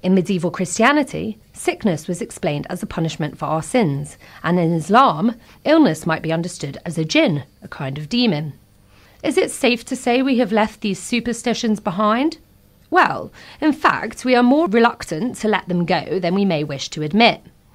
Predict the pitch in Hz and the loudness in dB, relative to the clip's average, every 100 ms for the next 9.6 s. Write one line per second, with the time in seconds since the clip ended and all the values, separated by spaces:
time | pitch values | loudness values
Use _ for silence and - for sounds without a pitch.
0 | - - - - - 285 262 262 233 214 | -20 -20 -20 -20 -2 0 0 4 4 4
1 | 202 208 196 - 311 262 - - 233 - | 2 0 0 2 4 4 2 -6 -8 -10
2 | - - 285 294 311 359 392 392 - 185 | -20 -6 -2 2 2 2 0 -2 0 0
3 | 160 165 156 - 202 - - - 247 202 | 0 -8 -8 -6 -6 -8 -12 -2 4 4
4 | 160 104 - 160 180 175 226 330 269 175 | 4 -2 -4 -4 -2 -4 0 0 0 -2
5 | 190 - - - - - 302 330 381 349 | -10 -12 -20 -20 -16 2 4 4 2 2
6 | 320 214 220 175 185 - 196 202 - 175 | 2 4 4 4 -2 -2 0 0 -2 -4
7 | 226 - 175 180 196 - 247 254 208 180 | -4 0 2 2 0 -2 -2 -2 0 0
8 | - 156 208 202 - - 262 233 - - | -2 0 0 -2 -8 -2 -2 -2 -6 -8
9 | - - 277 185 175 - | -8 2 4 4 0 -10